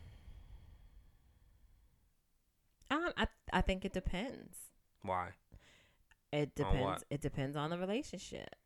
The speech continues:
Speaker 1: right? It depends on whether I value the person, if I feel like the relationship itself is important enough. Um, and, and if I'm gonna be honest, let's say that I do feel all the things,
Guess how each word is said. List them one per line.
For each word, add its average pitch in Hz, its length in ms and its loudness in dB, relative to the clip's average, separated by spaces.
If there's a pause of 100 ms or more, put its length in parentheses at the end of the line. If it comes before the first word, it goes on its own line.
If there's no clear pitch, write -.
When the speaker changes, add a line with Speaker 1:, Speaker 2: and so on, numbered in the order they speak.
(240)
Speaker 1:
right? 160 340 0
It 160 100 -4
depends 165 360 0
on 156 180 2
whether 143 200 4
I 151 220 4
value 160 560 2 (220)
the 190 100 0
person, 196 680 0
if - 160 -4
I 135 100 0 (100)
feel 160 160 4
like 151 360 -2
the 139 240 -2
relationship 147 600 -2
itself 143 380 -2
is 170 140 -2
important 151 520 -2
enough. 147 400 -4 (840)
Um, 147 500 4 (340)
and, 240 300 4 (180)
and 208 260 4
if 214 120 4
I'm 214 200 4
gonna 226 180 4
be 196 240 -2
honest, 165 600 0 (1600)
let's 180 360 4
say 208 180 6
that 175 160 6
I 160 140 4
do 151 460 0 (200)
feel 151 260 6
all 170 220 10
the 180 120 2
things, 95 680 -4